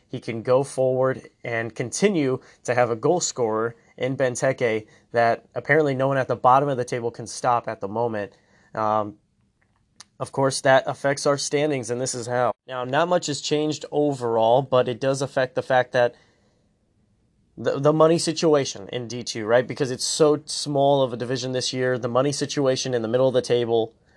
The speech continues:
where you're trying to improve your team and you may not go up, that is gonna be mildly affected.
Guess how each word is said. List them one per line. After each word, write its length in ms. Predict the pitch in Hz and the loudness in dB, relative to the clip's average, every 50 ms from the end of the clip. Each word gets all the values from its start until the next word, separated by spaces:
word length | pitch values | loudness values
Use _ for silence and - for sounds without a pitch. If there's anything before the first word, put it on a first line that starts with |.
| _ - | _ -12
where 100 | - 107 | -8 -8
you're 80 | 107 | -6
trying 200 | 98 - 143 143 | -2 0 0 2
to 40 | 147 | 2
improve 300 | 143 143 - 151 143 120 | 0 0 0 -2 -2 -2
your 100 | 127 120 | -6 -8
team 220 | - - 135 131 | -6 -6 -4 -4
and 100 | 123 120 | -4 -4
you 60 | 117 113 | -4 -2
may 140 | 120 127 | -2 0
not 200 | 131 127 120 110 | 2 0 0 0
go 220 | - 131 113 110 123 | 2 2 2 4 6
up, 240 | 127 120 117 - - | 4 4 4 2 0
that 240 | 131 127 131 131 | 2 2 2 2
is 140 | 147 143 139 | 0 -2 -2
gonna 140 | - 147 135 | -2 -4 -4
be 120 | 123 135 | -4 -6
mildly 580 | 131 123 117 117 120 131 139 143 139 127 131 123 | -6 -6 -2 -2 0 0 0 0 -2 -2 -4 -6
affected. 460 | 120 - - 135 127 - 120 110 - | -4 -2 -2 -2 -2 -2 -6 -8 -8